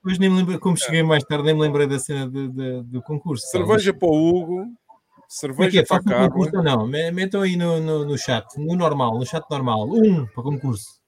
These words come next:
Speaker 1: zero para, não, para nada.
Speaker 2: Para nada.
Speaker 1: Ou então sugiram
Speaker 2: Cerveja
Speaker 1: um
Speaker 2: para o
Speaker 1: tema.
Speaker 2: Lex. Espera aí que isto já, já desandou.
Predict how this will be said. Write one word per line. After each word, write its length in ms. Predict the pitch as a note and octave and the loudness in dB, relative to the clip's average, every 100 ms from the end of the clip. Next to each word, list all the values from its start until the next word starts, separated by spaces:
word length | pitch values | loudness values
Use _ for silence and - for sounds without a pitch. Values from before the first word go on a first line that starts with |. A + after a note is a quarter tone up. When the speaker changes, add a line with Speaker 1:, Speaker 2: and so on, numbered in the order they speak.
| A2+ | -4
Speaker 1:
zero 280 | C3 D#3 - | -2 -2 -4
para, 180 | D3+ | -6
não, 400 | C#3+ D3 C3+ C3 A#2 | -4 -6 -8 -12 -16
para 80 | C3+ | -12
nada. 340 | A#2+ G#2+ F#2 - _ _ _ _ _ _ | -10 -10 -12 -20 _ _ _ _ _ _
Speaker 2:
Para 100 | C3 | -6
nada. 340 | C3 G#2+ F#2 E2+ _ - - - _ | -4 -4 -8 -14 _ -20 -20 -20 _
Speaker 1:
Ou 140 | D#3+ E3+ | -6 -2
então 180 | F#3 G3+ | 0 0
sugiram 360 | G3 F#3+ G3 | 2 4 6
Speaker 2:
Cerveja 100 | F#3 | 6
Speaker 1:
um 40 | D#3+ | 2
Speaker 2:
para 140 | - C#3+ | 2 2
o 40 | |
Speaker 1:
tema. 140 | B2+ | 2
Speaker 2:
Lex. 500 | D3 - - - - - _ _ _ _ _ _ _ _ A#2 | 0 -4 -14 -20 -20 -20 _ _ _ _ _ _ _ _ -20
Espera 280 | - A#2+ | -8 -4
aí 180 | A#2+ C3+ | -2 -4
que 140 | C3 C#3 | -8 -12
isto 120 | - | -6
já, 140 | C3+ - - | -8 -8 -6
já 180 | A#2+ B2 | -4 -4
desandou. 560 | A2+ A#2+ G#2 F#2 E2+ | -4 -4 -4 -6 -8